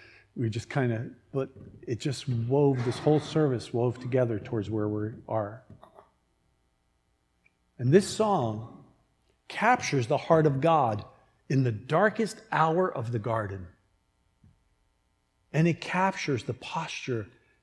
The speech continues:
and the heart of God toward us. There are two trees in the middle of the garden. And we're still,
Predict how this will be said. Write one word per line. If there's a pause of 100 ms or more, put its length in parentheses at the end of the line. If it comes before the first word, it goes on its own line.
(120)
and
the
heart
of
God (960)
toward (120)
us. (2750)
There
are
two
trees (1120)
in
the
middle
of
the
garden. (2250)
And
we're
still,